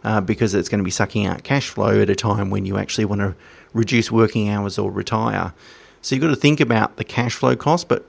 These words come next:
what I've done in this analysis, I've really just focused on what is the, what, what strategy is gonna generate the most amount of wealth,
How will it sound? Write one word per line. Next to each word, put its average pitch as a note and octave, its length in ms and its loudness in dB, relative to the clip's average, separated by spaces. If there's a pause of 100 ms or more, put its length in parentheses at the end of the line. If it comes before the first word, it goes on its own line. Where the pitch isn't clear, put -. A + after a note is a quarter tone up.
(120)
what A#2 140 2
I've B2+ 220 4
done A#2 180 4
in G#2+ 120 2
this A#2 180 2
analysis, G#2+ 580 0
I've G#2+ 200 0
really B2 180 6
just - 220 -2
focused A2+ 440 0
on A2+ 340 2 (440)
what A2+ 260 6
is A#2+ 280 4
the, - 240 2
what, A2+ 240 0
what A2+ 240 2
strategy B2 680 4
is G#2+ 80 -2
gonna A2 280 2
generate A#2 640 2
the A2 140 0
most A2+ 480 0
amount A2 220 2
of F#2 100 -8
wealth, - 400 -2